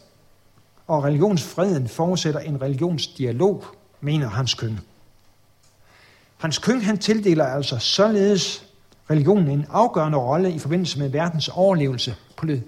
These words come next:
på det klimatiske felt. Og vi kan altså konstatere, at religionen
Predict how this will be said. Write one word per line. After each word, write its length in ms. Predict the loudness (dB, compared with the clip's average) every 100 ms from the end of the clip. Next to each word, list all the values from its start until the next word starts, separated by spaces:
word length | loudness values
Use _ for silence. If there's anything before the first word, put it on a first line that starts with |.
| -2
på 100 | 2
det 140 | 2 2
klimatiske 540 | 2 2 2 -2 -2
felt. 360 | -6 -8 -10 -18 -20 _ _ _ _ _ _ _ _ _ _ _ _ _ _
Og 80 | -2
vi 60 | 0
kan 120 | 2
altså 160 | 0
konstatere, 600 | 0 0 0 -2 -2 -2
at 200 | -4 -2
religionen 560 | 0 2 2 2 -2